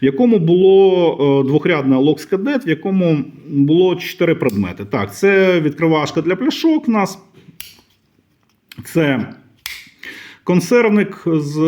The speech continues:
викруткою для хрестових гвинтів.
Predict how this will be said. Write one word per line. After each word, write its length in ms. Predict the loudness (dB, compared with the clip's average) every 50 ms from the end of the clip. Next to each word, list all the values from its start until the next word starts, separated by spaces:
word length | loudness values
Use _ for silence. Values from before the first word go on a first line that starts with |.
| 4 4 4 2
викруткою 840 | 2 0 0 0 0 -2 -4 -6 -6 -4 -2 -2 0 0 0 0 0
для 280 | 2 2 2 2 0
хрестових 600 | 0 0 -2 -2 -2 -2 -2 0 2 2 2 2 2
гвинтів. 880 | 0 0 2 4 2 2 0 0 -2 -2 -2 -2 -6 -16 -20 -20 -20